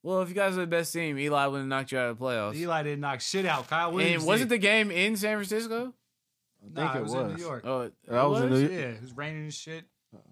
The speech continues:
Speaker 1: That's crazy. Um, what
Speaker 2: Fuck,
Speaker 1: about
Speaker 2: fuck Kyle Williams, by the way.
Speaker 1: Yeah, you wouldn't say it to his face.
Speaker 2: Yeah, I would.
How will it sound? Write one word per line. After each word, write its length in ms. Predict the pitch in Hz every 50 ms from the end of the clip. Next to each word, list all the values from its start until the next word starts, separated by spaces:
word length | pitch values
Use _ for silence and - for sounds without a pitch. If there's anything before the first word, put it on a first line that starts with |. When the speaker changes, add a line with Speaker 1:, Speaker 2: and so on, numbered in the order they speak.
| 101 113 _ _ _ _ _ _ _ _ -
Speaker 1:
That's 180 | - 123 113 -
crazy. 520 | - - 107 92 80 80 80 85 60 - -
Um, 460 | - 131 131 127 120 117 113 110 110 - _ _ _ _ _ _ _ _ _ _ _ -
what 140 | - 226
Speaker 2:
Fuck, 100 | 277 - 202
Speaker 1:
about 220 | 180 180 - _
Speaker 2:
fuck 200 | - 208 - -
Kyle 200 | - 131 127 127
Williams, 280 | 127 127 123 120 120 113
by 120 | 120 120 120
the 60 | 120 117
way. 180 | 117 120 120 - _ _ _ _ _ -
Speaker 1:
Yeah, 320 | 117 131 113 101 92 92 98 101
you 120 | - 120 123
wouldn't 180 | 113 104 95
say 100 | 95 98
it 60 | 87 85
to 40 | 92
his 120 | 90 90 -
face. 360 | - 85 82 82 78 73 - 131
Speaker 2:
Yeah, 80 | 120
I 40 | 107
would. 240 | 104 110 113 117